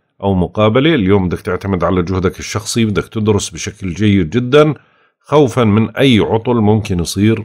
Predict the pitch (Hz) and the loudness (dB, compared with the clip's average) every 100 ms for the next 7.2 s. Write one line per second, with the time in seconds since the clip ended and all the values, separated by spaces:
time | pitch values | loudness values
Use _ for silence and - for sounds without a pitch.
0 | - 107 110 110 104 - _ - 135 104 | -10 -4 -2 -2 -4 -8 _ -2 0 0
1 | 120 107 - 90 104 98 92 82 95 107 | 0 -2 -2 0 0 0 -6 -4 -4 -4
2 | - 95 80 78 76 92 80 92 92 90 | -4 -6 -6 -8 -4 -2 0 -2 -2 -4
3 | 98 - 113 - 120 110 92 127 120 120 | -6 -6 -8 -2 0 2 2 2 2 0
4 | - 117 107 - 110 107 90 95 82 87 | -2 0 0 0 -4 -4 -2 -2 0 2
5 | 120 170 170 _ _ _ _ _ - - | 2 0 -4 _ _ _ _ _ -20 -6
6 | 95 98 - 90 90 90 87 90 117 139 | -2 -2 -2 0 2 2 2 0 2 2
7 | 156 | 2